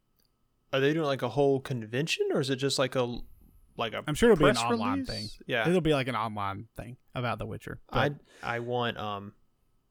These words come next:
Speaker 1: crap, what's his name? Superman. Geralt of Rivia.
Speaker 2: Geralt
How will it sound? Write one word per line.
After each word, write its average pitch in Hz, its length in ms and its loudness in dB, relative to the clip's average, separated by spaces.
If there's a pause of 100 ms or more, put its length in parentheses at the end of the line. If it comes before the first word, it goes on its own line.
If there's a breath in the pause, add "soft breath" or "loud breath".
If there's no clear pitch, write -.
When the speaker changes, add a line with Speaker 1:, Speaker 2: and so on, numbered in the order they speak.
(320)
Speaker 1:
crap, - 220 -2
what's 156 140 -2
his 139 140 -6
name? 110 180 -4 (160)
Superman. 113 520 -2 (1040)
Geralt 135 380 2 (220)
of 131 80 -4
Rivia. 123 420 0 (1500 soft breath)
Speaker 2:
Geralt 123 460 0